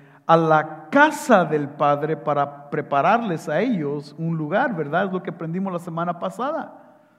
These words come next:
Él está yendo a la casa del Padre. No podemos minimizar este vocabulario tan conocido hoy en día, porque Jesús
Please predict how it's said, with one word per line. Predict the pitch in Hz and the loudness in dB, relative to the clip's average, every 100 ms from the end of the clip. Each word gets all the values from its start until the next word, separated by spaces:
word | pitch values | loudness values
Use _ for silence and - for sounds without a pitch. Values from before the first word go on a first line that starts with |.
| _ _ _ _ _ _ | _ _ _ _ _ _
Él | 240 277 | 2 2
está | 220 - 262 220 190 160 | 2 6 6 4 -4 0
yendo | 165 330 403 392 269 196 226 285 - - - - | 4 6 6 2 4 4 2 0 -6 -16 -18 0
a | 269 | 0
la | 294 294 | 2 -2
casa | - 190 180 - 208 214 254 - - - - _ _ | 2 2 2 2 4 4 0 -6 -16 -20 -20 _ _
del | - 285 311 - | 0 2 2 4
Padre. | 294 330 339 294 | 6 8 6 4
No | 226 285 330 | 6 4 6
podemos | 359 330 330 339 294 | 6 8 6 6 4
minimizar | 269 294 262 240 240 180 - 302 320 269 240 226 - - - | 4 4 4 4 4 2 2 6 8 8 8 4 -6 0 6
este | 277 285 320 | 6 6 2
vocabulario | 240 240 247 226 220 226 269 285 277 | 4 4 4 6 4 8 8 8 4
tan | - 285 285 | 4 4 4
conocido | 294 277 233 - - 311 349 339 254 | 4 4 4 0 -4 -2 2 2 4
hoy | 220 220 | 4 4
en | 208 190 | 4 2
día, | 196 208 254 - - | 4 4 2 -2 -2
porque | - 311 311 | 2 4 4
Jesús | 277 277 262 - - 370 381 359 - | 2 2 0 -2 2 4 4 2 -4